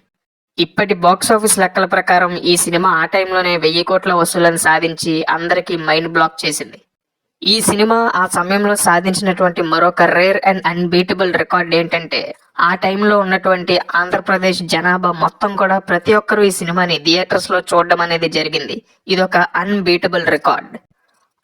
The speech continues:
అలాగే అత్యధిక కాలం ఇండస్ట్రీ హిట్ గా నిలిచి ఉన్నటువంటి సినిమాగా కూడా ఈ సినిమానే ఇప్పటికీ రికార్డు ని హోల్డ్ చేస్తుంది. ఇక ఈ సినిమా ఆ సమయంలో నెంబర్ వన్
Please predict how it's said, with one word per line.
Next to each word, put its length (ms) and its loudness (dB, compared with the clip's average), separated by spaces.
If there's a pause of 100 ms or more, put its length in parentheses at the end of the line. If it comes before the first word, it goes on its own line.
అలాగే 400 4
అత్యధిక 560 2
కాలం 380 2 (100)
ఇండస్ట్రీ 460 2
హిట్ 180 4
గా 140 2
నిలిచి 300 0
ఉన్నటువంటి 580 2
సినిమాగా 380 2
కూడా 360 4
ఈ 260 -2
సినిమానే 640 -2 (120)
ఇప్పటికీ 440 0
రికార్డు 380 0
ని 80 0
హోల్డ్ 400 0
చేస్తుంది. 440 -6 (760)
ఇక 200 -2
ఈ 160 2
సినిమా 580 2 (180)
ఆ 140 2
సమయంలో 640 -2 (200)
నెంబర్ 360 -2
వన్ 180 -2